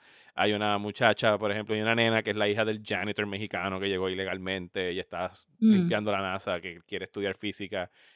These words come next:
Speaker 1: y entonces la segunda temporada ya va a haber un time jump a los eighties, o sea que la, ella ya va a estar grande, ya va a haber estudiado y ya
Speaker 2: Ok.
Speaker 1: tendrá sus cosas, pero que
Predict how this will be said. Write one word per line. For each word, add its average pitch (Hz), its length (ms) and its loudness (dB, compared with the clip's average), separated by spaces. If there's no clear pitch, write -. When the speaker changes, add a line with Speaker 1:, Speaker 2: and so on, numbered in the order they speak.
Speaker 1:
y 101 100 -6
entonces 110 240 -4
la 120 100 2
segunda 113 220 -2
temporada 123 400 4
ya 110 80 6
va 107 80 6
a - 20 6
haber 110 120 4
un 113 140 -4
time 110 340 -2
jump 107 280 -2
a 107 80 4
los 101 140 2
eighties, 107 560 0
o - 80 -12
sea 101 160 -2
que 98 100 -10
la, 90 200 -4
ella 101 240 0
ya 98 100 2
va 101 80 4
a - 20 4
estar 95 200 0
grande, 95 480 0
ya 98 180 -2
va 90 100 2
a - 20 2
haber 90 140 0
estudiado 92 440 -6
y - 40 0
ya 196 100 4
Speaker 2:
Ok. 190 80 2
Speaker 1:
tendrá 175 200 2
sus 101 140 -8
cosas, 120 320 2
pero 117 240 4
que 127 200 6